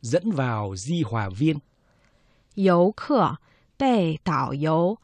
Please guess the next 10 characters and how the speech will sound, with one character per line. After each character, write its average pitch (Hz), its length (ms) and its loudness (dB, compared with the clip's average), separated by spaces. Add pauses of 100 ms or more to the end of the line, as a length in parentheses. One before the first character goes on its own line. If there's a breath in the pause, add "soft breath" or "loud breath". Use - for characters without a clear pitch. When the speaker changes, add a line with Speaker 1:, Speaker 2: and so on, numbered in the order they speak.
(120)
Speaker 2:
领 165 400 2
进 214 260 0
了 147 360 -2 (180)
颐 180 240 -2
和 196 380 -2
园。 180 480 0 (840)
说 285 460 2
中 330 260 0
国 175 240 4
话， 202 520 2